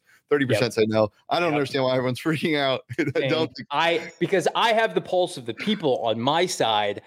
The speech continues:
Speaker 2: and you're up there in your ivory
Speaker 1: But
Speaker 2: tower saying, "Everybody, it's gonna work out," and you've got
Speaker 1: No.
Speaker 2: Suns ownership in your pocket, and I'm on the streets with everybody else.
Speaker 1: What I don't
Speaker 2: I'm,
Speaker 1: understand
Speaker 2: I'm
Speaker 1: is
Speaker 2: taking it to
Speaker 1: why
Speaker 2: the
Speaker 1: didn't
Speaker 2: streets.
Speaker 1: people, how did people not see this coming? It was the, people were, uh,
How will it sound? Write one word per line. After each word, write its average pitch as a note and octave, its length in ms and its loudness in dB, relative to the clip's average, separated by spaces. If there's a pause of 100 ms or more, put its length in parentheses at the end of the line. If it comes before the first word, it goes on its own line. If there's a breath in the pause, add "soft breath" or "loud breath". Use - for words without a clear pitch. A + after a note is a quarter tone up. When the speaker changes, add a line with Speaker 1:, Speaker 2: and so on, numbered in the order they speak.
(240 soft breath)
Speaker 2:
and C3+ 100 -2
you're F3 180 2
up E3 140 0
there E3 160 2
in C#3+ 60 0
your C3 120 0
ivory D3 360 0
Speaker 1:
But E3 100 -4
Speaker 2:
tower C3+ 260 0
saying, C3 280 -6
"Everybody, D#3+ 400 0
it's D3 120 0
gonna D3+ 200 0
work C3+ 240 0
out," D3 300 2 (180 loud breath)
and C#3 100 -8
you've F3+ 140 -6
got - 160 2
Speaker 1:
No. G#4 100 2
Speaker 2:
Suns D3 240 -2
ownership - 560 -8
in C#3 80 -2
your A#2+ 120 -2
pocket, B2 520 -2 (180)
and B2 80 -4
I'm E3+ 220 0
on E3 100 -2
the B2+ 80 -6
streets F3+ 440 -4
with C3+ 100 -4
everybody A#2+ 460 -2
else. A#2 260 0
Speaker 1:
What G3+ 140 2
I C4 120 2
don't G4+ 200 2
Speaker 2:
I'm, A#3+ 60 0
Speaker 1:
understand F#3 720 0 (240)
Speaker 2:
I'm D#3 140 -8
Speaker 1:
is G3+ 100 0
Speaker 2:
taking E3+ 160 -2
it - 20 0
to F#3 60 2
Speaker 1:
why A#3 80 0
Speaker 2:
the E4+ 80 0
Speaker 1:
didn't D#4+ 180 -2
Speaker 2:
streets. - 480 -8
Speaker 1:
people, E4+ 300 0
how B3 160 -2
did A4+ 140 0
people G4+ 220 0
not C#4 200 -2
see D4+ 180 -2
this D#4 220 -2
coming? D#4+ 580 0
It - 80 -2
was C#4 160 0 (140)
the, G3+ 280 -2
people D#4+ 220 0
were, F#4+ 160 2
uh, A3+ 140 0